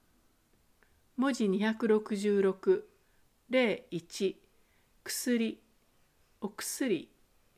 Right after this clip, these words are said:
二、薬は昨日全部飲み切ってしまいました。三、病気がひどくならないうちに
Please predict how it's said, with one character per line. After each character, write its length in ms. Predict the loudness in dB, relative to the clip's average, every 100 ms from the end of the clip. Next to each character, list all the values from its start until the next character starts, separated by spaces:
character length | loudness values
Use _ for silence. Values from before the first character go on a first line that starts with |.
| _ _ _ _ _ _ _
二、 260 | 0 0 -2 _ _ _ _ _ _ _ _ _ _ -16
薬 360 | -6 -2 2
は 200 | 2 2
昨 260 | 0 2 4
日 260 | 4 2 2
全 260 | 2 2
部 160 | 2 2
飲 180 | 2 2
み 120 | 0
切 140 | -2
っ 20 | -8
て 180 | -6 -2
し 140 | 0
ま 120 | 2
い 60 | 2
ま 120 | 0
し 100 | -2
た。 200 | -6 -6 -10 _ _ _ _ _ _ _ _ _ _ _ _ _ -14
三、 380 | -4 -2 -2 -6 _ _ _ _ _ -20 -20 _ _ _ _ -20 -20 _ _ _ _ -2
病 260 | 2 2 2
気 160 | 2
が 160 | 4 2
ひ 140 | 2
ど 140 | 2 4
く 100 | 2
な 140 | 2
ら 120 | 2
な 120 | 4
い 40 | 2
う 100 | 2
ち 160 | 0
に 260 | 0 -2